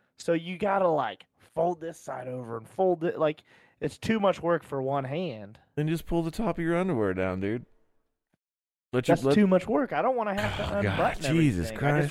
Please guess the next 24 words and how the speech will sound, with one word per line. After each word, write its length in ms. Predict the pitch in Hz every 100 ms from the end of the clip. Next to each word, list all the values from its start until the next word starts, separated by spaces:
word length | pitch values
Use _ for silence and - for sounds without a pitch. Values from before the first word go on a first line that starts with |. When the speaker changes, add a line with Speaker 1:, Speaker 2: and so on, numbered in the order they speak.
| -
Speaker 2:
Christ. 120 | 170
Speaker 1:
I 40 | 156
Speaker 2:
You're 80 | 208
Speaker 1:
just 40 |
Speaker 2:
the 60 | 160
Speaker 1:
wanna 60 |
Speaker 2:
hardest 240 | 151 175 165
working 220 | 160 151
Speaker 1:
unzip. 200 | 143 143 135 143 139
Speaker 2:
motherfucker 180 | 127
on 80 | 123
the 60 | 113
planet, 360 | - 139 131 90
and 120 | 98
that's 140 | 107
too 140 | - 123
much 200 | 117 117
work? 380 | 120 135 -
Get 120 | 117 123
outta 140 | 120
here. 180 | 101 85 - - _ _ _ _ _ _ _ _ _ _ _ _ _ _ _ _
Speaker 1:
I 100 | 143
just 160 | 165 -
wanna 420 | 180 156 113 156